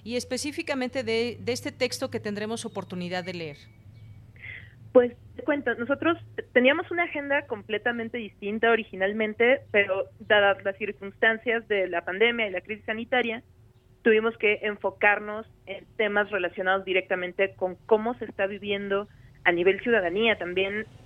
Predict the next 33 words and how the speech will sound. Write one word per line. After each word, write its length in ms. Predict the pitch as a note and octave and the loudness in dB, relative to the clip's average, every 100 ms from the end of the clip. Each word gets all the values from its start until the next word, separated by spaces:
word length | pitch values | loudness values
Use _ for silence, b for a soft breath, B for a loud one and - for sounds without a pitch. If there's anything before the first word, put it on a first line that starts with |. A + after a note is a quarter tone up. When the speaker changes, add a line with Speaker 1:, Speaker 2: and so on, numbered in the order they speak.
| - | -2
Speaker 2:
todo 220 | - G3+ G3+ | 4 4 4
el 80 | |
tema 240 | G3+ F#3+ F#3 | 2 2 2
del 100 | F#3+ | 2
coronavirus. 480 | G#3+ A3 A#3+ B3+ G3+ - - - - - - - - | 0 0 0 -2 -4 -12 -20 -20 -20 -20 -20 -4 0
Entonces, 560 | C4 D4 C#4+ C#4 C#4+ - - - | 2 2 0 0 -2 -4 -18 -2
este 220 | A#3+ A#3+ C#4+ | -2 0 -2
reportaje, 720 | C4+ G#3+ G3 A#3+ B3 C4+ D#4 - | -2 -4 0 0 2 -4 -6 -6
que 160 | G#3 | -6
lo 140 | G#3+ G#3+ | 0 2
he 60 | |
estado 300 | G#3+ A#3 A3+ | 2 2 2
trabajando 520 | A#3 G#3 F#3 G#3 G3 G#3 | 2 0 -2 -2 -2 -2
desde 260 | F#3+ F#3 | 0 0
hace 360 | F#3 G#3+ G#3 F3 - - - - | 0 0 -2 -4 -12 -20 -20 -2
ya 160 | G3+ F#3+ | 2 2
más 220 | G3+ G#3 | 2 -2
de 80 | A3 | -6
un 120 | G#3+ | -6
mes 220 | G3+ G#3 - - - | -4 -6 -8 -18 -4
con 220 | G#3 G3+ | 0 0
mi 80 | G3+ | 0
equipo 360 | F#3 G3 - G3+ | -4 -4 0 2
de, 320 | G3 F3 E3 | 2 0 -2
de 160 | - F3 | -2 0
reporteros, 520 | F3+ - F3 C4+ C#4 | 0 -4 0 2 2
con 120 | - | -4
mi 60 | G#3 | -14
equipo 220 | G#3 - | -14 -8
de 80 | A3+ | -6
becarios, 460 | A#3 C#4 C4 B3+ C#4+ _ _ _ - | -4 -2 0 -2 -8 _ _ _ -20
Speaker 1:
Ujú. 120 | A3 | -6
Speaker 2:
trata 500 | G#3+ A3+ A3+ A#3+ B3 | 2 2 4 0 0